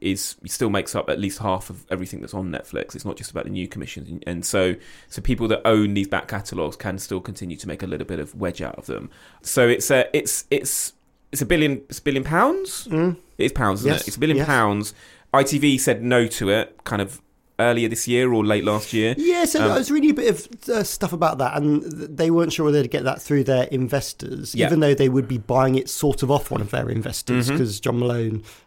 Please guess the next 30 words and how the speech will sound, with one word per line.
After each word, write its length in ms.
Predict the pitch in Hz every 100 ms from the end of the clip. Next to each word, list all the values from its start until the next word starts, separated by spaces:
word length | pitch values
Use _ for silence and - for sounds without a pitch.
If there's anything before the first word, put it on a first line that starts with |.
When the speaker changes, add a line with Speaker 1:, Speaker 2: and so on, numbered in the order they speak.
| -
Speaker 2:
has 140 | 127
a 40 |
chunk 320 | 107 123 104 120
of 120 | 98
I 120 | 123
T 160 | - 117
V 220 | 147 139
and 100 | 110
he 80 | 117
owns 120 | 101
a 60 |
chunk 240 | 98 117 107
of 60 |
All 300 | 110 123 113
Three. 440 | 101 120 117 123 107 - - - -
Um, 360 | 135 139 139 -
mistake 880 | 185 175 175 - 202 202 247 - - - _ -
for 240 | - 202
I 60 | 208
T 160 | 202
V 180 | 202 208
not 240 | 202 202 -
to 240 | 202 190 -
add 100 | 185
it 140 | -
to 200 | - 185
I 100 | 180
T 100 | 180
V 80 | 190
Studios? 480 | - 196 196 208